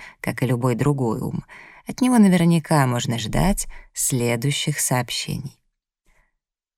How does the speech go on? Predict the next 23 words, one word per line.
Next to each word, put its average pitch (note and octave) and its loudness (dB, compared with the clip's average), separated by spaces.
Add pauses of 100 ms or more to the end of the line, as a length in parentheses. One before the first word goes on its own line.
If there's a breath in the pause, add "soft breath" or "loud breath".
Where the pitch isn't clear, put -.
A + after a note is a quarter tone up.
(400)
«Я F#3 4
уже B3+ 4
это D3 0
знаю». D3 -2 (960)
Ум B3 6
готов A3 4
поклясться, G#3+ 2
что - -4
уже C3 0
давно D3+ 4
знал B2+ 0
все, G#3 0 (240 loud breath)
что - -2
здесь C#3 0
написано. - -4 (800)
Иногда C#3+ 2
он D3+ 4
настаивает. - -2 (500)
«Я F#3 2
уже F3+ 2
слышал F3+ 0
это C#3 -2
раньше, G#3+ 4